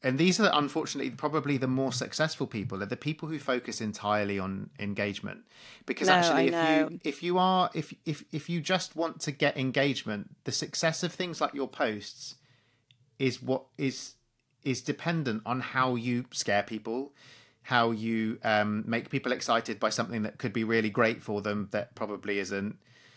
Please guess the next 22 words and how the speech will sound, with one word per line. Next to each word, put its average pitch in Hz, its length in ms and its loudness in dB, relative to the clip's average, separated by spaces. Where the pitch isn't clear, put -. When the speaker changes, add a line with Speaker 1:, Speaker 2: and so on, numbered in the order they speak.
Speaker 1:
It's 151 160 -2
the 202 60 0
same 196 240 2
with 110 100 2
newspaper 117 460 0
headlines, 98 360 -2
I 98 40 -2
suppose, 101 300 -2
to 101 100 -8
a - 20 -6
degree 107 320 0
as 101 120 0
well. 117 220 4
It's 110 120 -4
something 120 200 -6
that's, 107 140 -4
that's - 160 -4
Speaker 2:
Yeah, 381 80 4
Speaker 1:
been 349 100 8
Speaker 2:
but 294 80 6
look 381 120 6
Speaker 1:
happening 403 180 2